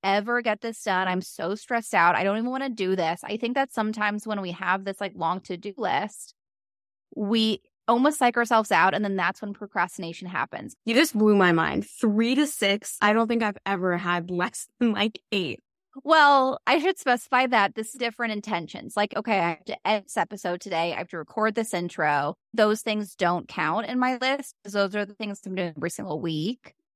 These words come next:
Speaker 1: It's, like, things that are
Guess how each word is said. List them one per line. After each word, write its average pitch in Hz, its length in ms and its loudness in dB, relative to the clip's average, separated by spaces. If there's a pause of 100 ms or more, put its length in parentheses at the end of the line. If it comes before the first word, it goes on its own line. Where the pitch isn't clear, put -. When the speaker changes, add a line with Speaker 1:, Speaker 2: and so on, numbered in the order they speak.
(260)
Speaker 1:
It's, 240 160 0
like, 240 160 2
things 262 460 2
that 196 420 4 (640)
are 202 340 2